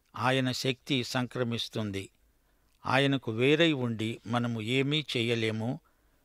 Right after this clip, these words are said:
మనలను బలపరిచే క్రీస్తునందు మనము సమస్తము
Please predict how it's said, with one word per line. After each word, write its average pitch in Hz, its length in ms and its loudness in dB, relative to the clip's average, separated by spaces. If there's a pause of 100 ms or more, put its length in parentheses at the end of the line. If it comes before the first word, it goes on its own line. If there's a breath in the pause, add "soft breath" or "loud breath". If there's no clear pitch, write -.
(180)
మనలను 127 500 4
బలపరిచే 135 840 2
క్రీస్తునందు 131 960 2 (220)
మనము 123 300 2
సమస్తము 131 720 0